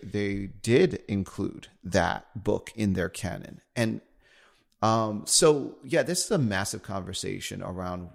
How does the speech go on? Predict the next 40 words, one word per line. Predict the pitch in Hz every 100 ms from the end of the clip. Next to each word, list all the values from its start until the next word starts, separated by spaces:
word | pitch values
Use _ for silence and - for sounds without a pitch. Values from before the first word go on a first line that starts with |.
| _ - -
you | 92
know, | 92 87 85 85
what, | 87 95 98
what | 101 101 - _
the, | - 90 90 -
the | -
canon | - 101 95 95
of | 90
Scripture | - 98 - 87 -
is. | 87 - - - - -
At | 113
the | 120 131
end | 135
of | 113
the | 101
day, | 117 110
what | 98
we | 98
do | 95 113
have | 104 95 101 95 - -
in | 104 104 101 87
the | 95 87
sixty-six | - - 107 - 104 -
books | - 98 -
of | -
the | 87
Bible | 95 90 87
that | 90 90
are |
considered | 90 90 87 95 87 90 -
canon, | - 90 80 85 - _ _ _ -
um, | 98 98 95 95 -
a | 120
coherent | 117 110 - 127 123 104
message | 92 92 - 127 117 - -
where | 101 107 107 107 101
you | - 110 104 _ _ - -
actually | - 123 - 185 165
see | - - - 104 135
the | 135 104